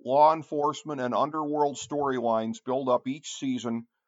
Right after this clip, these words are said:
cross-pollinating and culminating in spectacular fashion. The very transactional Nucky who assumes that all relationships can be built or repaired with money,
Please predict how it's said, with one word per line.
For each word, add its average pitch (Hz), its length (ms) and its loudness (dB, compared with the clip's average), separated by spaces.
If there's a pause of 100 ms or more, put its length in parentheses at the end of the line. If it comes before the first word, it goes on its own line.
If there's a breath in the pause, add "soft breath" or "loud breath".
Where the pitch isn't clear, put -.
(180)
cross-pollinating 147 1040 2
and 113 140 -6
culminating 131 580 0
in 117 120 -4
spectacular 117 720 -4
fashion. 104 560 -2 (600 soft breath)
The 123 80 -4
very 208 320 -4
transactional 165 960 -2
Nucky 127 540 -2 (380)
who 143 80 2
assumes 160 400 -4
that 143 160 -4
all 160 320 4
relationships 156 760 -4
can 127 160 -6
be 117 140 -2
built 151 420 0
or 131 180 0
repaired 143 460 -2
with 131 120 -4
money, 110 440 -2